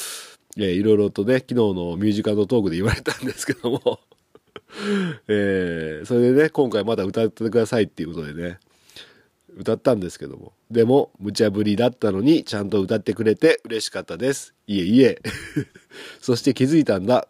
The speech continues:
コバチュワンに歌ってもらったら、三十秒では終わらないことを、てんてんてん。えー、皆さん、先日の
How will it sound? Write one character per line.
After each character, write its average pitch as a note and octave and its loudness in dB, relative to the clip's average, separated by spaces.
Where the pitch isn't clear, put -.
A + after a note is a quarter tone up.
コ F3 -2
バ C#3 4
チ - -2
ュ A#2+ 2
ワ D3+ 4
ン A2 -4
に B2 0
歌 A2 2
っ A2+ -2
て - -2
も A2+ 0
ら A#2 4
っ A2 -6
た A2 0
ら、 G#2 -2
三 D3+ -2
十 D#3+ 4
秒 A2 4
で G2+ 2
は B2+ 4
終 A2 0
わ A2 0
ら A2+ -2
な A2 0
い G#2 -2
こ G2 -8
と G#2+ 2
を、 D#2 -4
て F#2+ -6
ん F2+ -6
て F2+ -8
ん E2+ -8
て G#2+ -2
ん。 G2+ -4
え G2 -2
ー、 G2 0
皆 A#2+ 4
さ G#2 -6
ん、 - -12
先 C3 0
日 C3 0
の E3 2